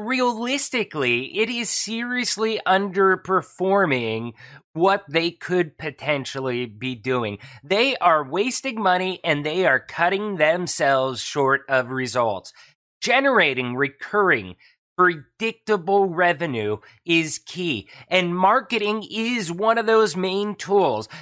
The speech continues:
that is going to allow you to achieve that. With everybody online working for the most part, you may think what you are doing is just going to be a blur to them.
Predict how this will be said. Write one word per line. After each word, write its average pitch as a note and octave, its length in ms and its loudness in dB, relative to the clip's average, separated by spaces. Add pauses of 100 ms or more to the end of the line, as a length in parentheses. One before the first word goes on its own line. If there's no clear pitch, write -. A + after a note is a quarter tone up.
that F#3 220 2
is F3+ 140 2
going F#3+ 380 2
to F#3+ 120 -4
allow E3 600 4
you D3+ 320 -2
to D3+ 300 -6
achieve C3+ 520 -6
that. G2 300 -4 (380)
With E3+ 160 2
everybody G#3 720 0
online F#3+ 880 4
working F#3+ 480 0
for F#3+ 120 -4
the F#3+ 120 0
most F#3+ 420 0
part, F#3+ 320 2 (180)
you A#3+ 220 4
may B3 300 4
think F3+ 560 -2 (180)
what E3+ 400 0
you A#3 220 0
are A3+ 100 6
doing F3 540 2
is E3 280 -2
just G3+ 360 0
going G3 400 2
to D#3+ 100 -8
be C#3+ 480 -2
a C#3 140 4
blur B2 840 2
to A#2 180 -4
them. F#2+ 420 -4